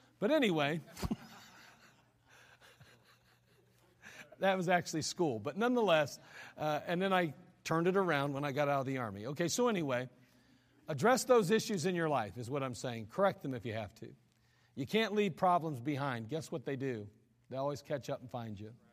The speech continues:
And you know what? Here's one more thing in that area as we close. Maybe you struggle with relationship issues and find it difficult to get along with your bosses and fellow employees. It, it always seems there's somebody at work that just doesn't get along with the other people.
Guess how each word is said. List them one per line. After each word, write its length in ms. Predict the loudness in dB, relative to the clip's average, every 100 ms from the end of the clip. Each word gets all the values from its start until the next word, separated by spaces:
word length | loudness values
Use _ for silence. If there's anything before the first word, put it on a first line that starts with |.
| _ _ _ -20 _ -20 _ _ -4
And 140 | -2
you 120 | 2
know 80 | 2
what? 160 | 2 2
Here's 200 | 0 0
one 200 | -2 0
more 180 | 0 0
thing 220 | -2 -2
in 80 | 0
that 180 | 0
area 320 | 0 -2 -4 -6
as 80 |
we 80 | -8
close. 480 | -6 -4 -4 -6 -14 _ _ _
Maybe 300 | -4 0 0
you 140 | 0 -2
struggle 420 | -2 2 2 2
with 220 | -2 -2
relationship 720 | -2 -2 -2 -2 -8 -6 -6
issues 560 | -4 -6 -6 -6 -6 -12 _ _ -12
and 160 | -6
find 240 | 0 0 0
it 80 |
difficult 440 | -4 -6 -6 -8 -8
to 80 | -4
get 140 | -2
along 300 | -2 -4 -4
with 160 | -8 -8
your 80 |
bosses 460 | -2 0 0 -4 -10
and 120 | -12
fellow 280 | -6 -4 -4
employees. 760 | -8 -10 -10 -8 -10 -12 -18 -20 _ _ _ _ _ _ _ _ _ _ _ _ _ _ _ _ _ _ _ _ _ _ _ _ _ _ -16
It, 380 | -16 -10 -8
it 160 | -4 0
always 260 | 2 2 0
seems 180 | -2
there's 160 | 0 -2
somebody 380 | -2 0 2 0
at 80 | 0
work 200 | -4 -4
that 120 | -6
just 240 | -6 -4
doesn't 220 | -8 -6
get 100 | -2
along 260 | -2 -2 -4
with 120 | -6
the 100 | -6
other 140 | -6 -6
people. 400 | -10 -12 -14